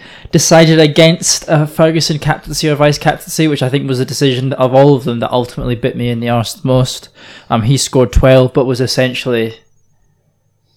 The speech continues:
negative twelve, seeing as it seems that most folk around me captained or vice captained him, so, you know, the effect that it had on my overall rank was fairly drastic. Captain Mackay for eight.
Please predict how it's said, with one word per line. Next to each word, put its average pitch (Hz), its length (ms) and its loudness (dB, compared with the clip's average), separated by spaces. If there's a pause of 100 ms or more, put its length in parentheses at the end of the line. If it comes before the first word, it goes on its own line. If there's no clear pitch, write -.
(680)
negative 156 520 2
twelve, 127 420 2
seeing 135 260 -4
as 127 80 -4
it 127 80 -6
seems 135 340 -6 (260)
that 131 220 -2
most 139 320 -4
folk 123 300 -2
around 127 280 -4
me 123 120 -6
captained 127 480 -6
or 117 80 -2
vice 123 240 0
captained 113 400 -8
him, 110 240 -6
so, 110 400 -4 (480)
you 131 120 -6
know, 113 200 -4 (200)
the 147 180 -2
effect 127 260 -2
that 123 160 -2
it 110 60 -4
had 120 200 -6
on 113 40 -6
my 113 140 -4
overall 113 280 -4
rank 113 360 -6
was 120 180 -12 (640)
fairly 127 320 -2
drastic. 123 580 -4 (400)
Captain 170 580 -4
Mackay 156 560 -2
for 143 520 2
eight. 147 320 -4